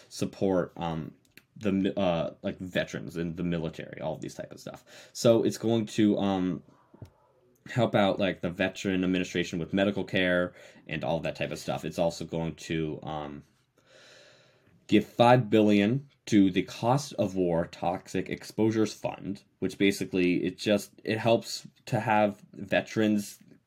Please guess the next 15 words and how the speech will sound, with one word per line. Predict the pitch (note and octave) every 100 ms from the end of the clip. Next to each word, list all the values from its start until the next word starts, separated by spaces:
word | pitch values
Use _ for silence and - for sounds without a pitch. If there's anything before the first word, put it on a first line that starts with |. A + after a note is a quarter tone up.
| _
get | - G#2
the | A2+
healthcare | G#2+ G2+ G#2+
they, | F#2+ F#2
they | - G2+ F#2
need | A2+ C3 A#2
becau-, | G#2 - -
if | B2 B2
they | A2
have, | G#2 G2+ F#2 F2+
like, | F#2+ E2
toxic | - - F2 - E2+
exposure | D#2+ C#2+ - - E2 E2 E2 D#2 D2+ C#2+ C#2+ _ _ _ _
type | - - C#2+
of | C#2 C#2+ - -